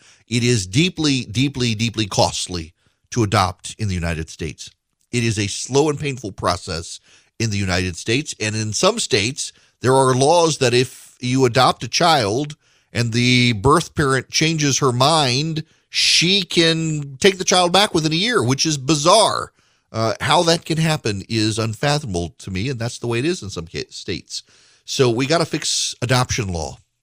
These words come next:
in the United States to both help the mom who is giving birth and the parents who are adopting.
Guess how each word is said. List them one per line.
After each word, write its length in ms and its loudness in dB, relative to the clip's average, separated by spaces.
in 60 0
the 80 -2
United 380 -2
States 320 -6
to 100 -4
both 220 2
help 240 -2
the 40 -6
mom 440 -4
who 160 -2
is 100 0
giving 320 -2
birth 300 0
and 180 -2
the 60 -4
parents 400 -2
who 120 -10
are 380 -4
adopting. 540 -4